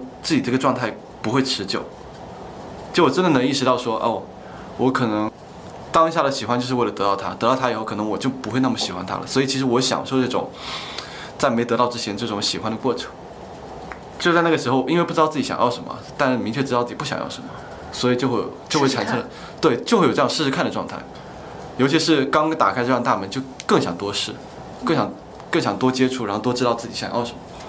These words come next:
Speaker 1: 然后真的等到我觉得性子比较定下来，反而是我工作了以后。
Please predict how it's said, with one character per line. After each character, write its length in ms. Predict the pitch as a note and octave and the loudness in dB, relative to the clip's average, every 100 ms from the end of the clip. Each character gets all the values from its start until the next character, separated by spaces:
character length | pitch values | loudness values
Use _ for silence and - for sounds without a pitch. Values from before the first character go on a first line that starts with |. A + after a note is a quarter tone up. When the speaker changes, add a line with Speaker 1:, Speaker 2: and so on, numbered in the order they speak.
| - - | -4 2
Speaker 1:
然 120 | D3+ | 4
后 40 | |
真 140 | - A#3 | 6 4
的 80 | |
等 160 | - A#2 | 4 4
到 260 | F3 - - - - - - | 6 6 2 -8 -12 -14 -4
我 160 | C3 B2+ | 0 4
觉 100 | D3+ | 6
得 160 | E3+ | 6
性 300 | E3 - G3+ | 6 4 4
子 100 | B2+ | 2
比 60 | G#2 | 2
较 100 | A#2+ | 2
定 240 | C3 F3+ C3 | 2 2 2
下 120 | G#2+ | 2
来， 80 | G#2 | 0
反 160 | F#2 | 0
而 100 | G2 | 0
是 120 | - | 0
我 100 | A2+ | 0
工 160 | F#2+ C#3 | 0 0
作 140 | D#3+ | 2
了 40 | A#2 | 0
以 80 | - | 0
后。 320 | - - | -4 -6